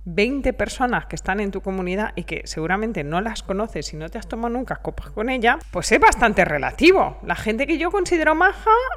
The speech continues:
pues a veces no son consideradas majas por el resto del mundo. Son consideradas bastante borde, pero a mí me caen bien. Entonces, es que, es que es un criterio un poco, mm, con perdón, nefasto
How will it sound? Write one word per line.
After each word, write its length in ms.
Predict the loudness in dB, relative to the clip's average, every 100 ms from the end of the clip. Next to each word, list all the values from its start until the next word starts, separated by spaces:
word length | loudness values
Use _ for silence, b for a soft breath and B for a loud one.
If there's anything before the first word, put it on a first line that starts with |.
| -10 -10
pues 440 | -2 0 2 0
a 80 | -2
veces 280 | -4 0 0
no 380 | 2 2 4 2
son 200 | 0 -2
consideradas 480 | -4 -2 0 0 0
majas 460 | -2 -2 -2 -4
por 160 | -2 -4
el 100 | -4
resto 240 | -6 -6
del 80 | 0
mundo. 320 | 2 4 2 -2
Son 160 | -8 -6
consideradas 380 | -4 0 0
bastante 400 | -2 -6 -8 -10
borde, 300 | -8 -8 -6
pero 140 | -4 -4
a 60 |
mí 120 | -4 -6
me 140 | -6
caen 300 | -6 -8 -8
bien. 220 | -8 -8
Entonces, 400 | -10 -8 -6 -8 -12
es 220 | -10 -10
que, 260 | -10 -10
es 120 | -10 -10
que 240 | -4 -2
es 140 | -2
un 120 | -2 -2
criterio 520 | -2 -2 0 0 0
un 60 |
poco, 520 | -4 -6 -4 -4 -6 -8
mm, 240 | -10 -10 -12 -14
con 220 | -6 -4
perdón, 380 | -2 -4 -2 -4 B B -4
nefasto 720 | -2 -2 0 2 2 4